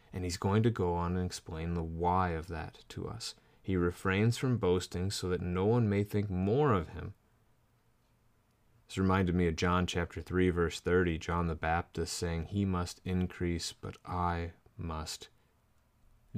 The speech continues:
decrease." Paul doesn't want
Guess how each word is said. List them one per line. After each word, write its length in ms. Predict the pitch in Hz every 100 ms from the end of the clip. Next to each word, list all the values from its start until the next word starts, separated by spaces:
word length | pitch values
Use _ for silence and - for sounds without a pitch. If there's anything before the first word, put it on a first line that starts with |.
| 87
decrease." 800 | 110 107 - - - - - - _ _ _ _ _ _ _ _ _ _ _ _ _ _ _ _ _ - _ _ - _ _ _ _ _ _ _ _ _ _ _ _ _ _ _ _ _ _ -
Paul 260 | 101 107 110
doesn't 340 | 104 95 95
want 280 | 98 104 -